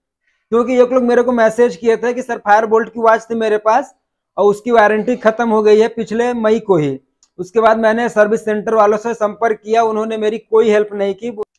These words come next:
सर्विस सेंटर वाले बोले कि अब अगर छोटी मोटी कुछ प्रॉब्लम होती तो मैं सही कर देता, फिलहाल मैं इसे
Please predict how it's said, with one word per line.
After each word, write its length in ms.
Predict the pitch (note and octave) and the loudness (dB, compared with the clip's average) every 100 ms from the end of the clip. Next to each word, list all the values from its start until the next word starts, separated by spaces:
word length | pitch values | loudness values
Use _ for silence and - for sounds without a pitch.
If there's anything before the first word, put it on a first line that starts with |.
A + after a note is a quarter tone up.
| - | -2
सर्विस 260 | G#3+ A3+ A#3 | 0 0 -2
सेंटर 260 | A3 G3+ | -4 2
वाले 180 | A#3 A#3 | 4 4
बोले 260 | G#3 G#3+ A#3 | 4 2 2
कि 140 | A#3 | 0
अब 460 | A3+ A3 G3+ - F#3+ | 2 4 2 -2 -2
अगर 160 | A3 A3 | -2 -2
छोटी 300 | G3+ G#3 A#3 | 0 0 0
मोटी 240 | A3+ A3 | -2 0
कुछ 160 | G#3+ - | -4 -2
प्रॉब्लम 380 | G#3+ G3+ A3 | 2 2 2
होती 180 | A3 G#3+ | -2 -4
तो 100 | A3 | -4
मैं 100 | A3 | -2
सही 260 | G#3+ G#3+ G#3+ | 0 2 0
कर 200 | G#3 G#3 | 0 0
देता, 300 | G3 G3 A3 | -2 -2 -4
फिलहाल 380 | A3+ G#3+ G3+ G#3+ | -2 0 2 2
मैं 120 | G#3+ | -2
इसे 260 | G#3 G#3+ | -4 -4